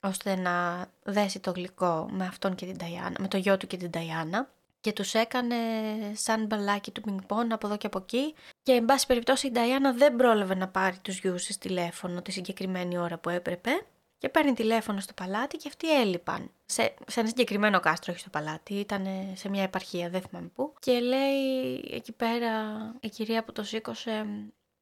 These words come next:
«Δεν είναι εδώ, δεν τους προλάβατε, έχουν πάει για κυνήγι». Και κλείνει το τηλέφωνο ότι κρίμα πάει, θα, πρέπει να τους μιλήσω πάλι αύριο. Γιατί οι άλλοι είχαν πάει για κυνήγι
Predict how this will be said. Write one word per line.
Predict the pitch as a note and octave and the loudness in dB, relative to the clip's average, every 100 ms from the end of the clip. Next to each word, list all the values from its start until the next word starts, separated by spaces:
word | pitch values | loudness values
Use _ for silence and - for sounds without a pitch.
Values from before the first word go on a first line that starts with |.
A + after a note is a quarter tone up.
| _ G#3+ | _ -2
«Δεν | A#3 A#3 | 0 2
είναι | A3 G3 | 0 0
εδώ, | F3+ F#3+ | 0 0
δεν | F#3+ | 2
τους | A3+ | -2
προλάβατε, | - G#3 G3 F#3+ A3 B3+ | -2 -2 2 0 0 -4
έχουν | B3 | -4
πάει | A#3 A#3+ | -4 -2
για | A#3+ | -2
κυνήγι». | - A3+ G#3+ F3 F3 - | 0 2 2 0 -6 -2
Και | - | 0
κλείνει | C4 B3 | 4 4
το | G3+ | 4
τηλέφωνο | F#3+ F#3+ A#3 A#3+ G#3+ | 0 2 2 0 -2
ότι | G#3+ | -4
κρίμα | G#3+ G3+ A3 A3 | -6 -4 0 0
πάει, | G#3 G#3 A3 G#3+ | 2 0 0 -4
θα, | G3+ F#3+ | -4 -2
πρέπει | - G#3 | 0 0
να | G3+ | 0
τους | F#3+ | 2
μιλήσω | F#3+ F#3+ G3 | 2 0 -2
πάλι | F#3+ F#3 F3 | -4 -2 -2
αύριο. | E3 G#3 A3+ A#3 A#3 A#3+ - | -2 -2 -2 0 0 -4 2
Γιατί | B3+ B3+ | 4 6
οι | C#4+ | 6
άλλοι | A3+ G3+ | 8 6
είχαν | G#3 C4 | 2 0
πάει | C4 C#4 | 2 2
για | C#4+ | 2
κυνήγι | C#4+ A3+ G#3+ F#3 F3+ G3+ | 2 0 0 0 -4 -10